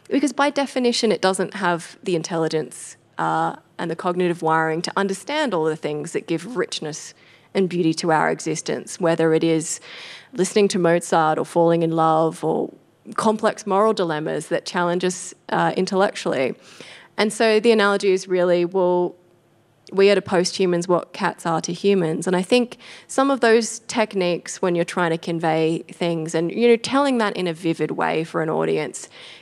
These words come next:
can at least help get around the event horizon challenge. Because I think what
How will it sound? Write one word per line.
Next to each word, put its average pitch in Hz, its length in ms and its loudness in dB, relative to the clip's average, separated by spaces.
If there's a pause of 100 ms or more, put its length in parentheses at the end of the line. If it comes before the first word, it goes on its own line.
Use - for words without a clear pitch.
(100)
can 302 180 0
at 285 80 2
least 240 220 4
help - 300 0
get 190 120 2
around 170 420 0
the 185 160 2
event 170 280 -2
horizon - 520 -4
challenge. 151 640 -6 (600)
Because 214 400 4
I 214 120 4
think 247 240 0
what 254 140 4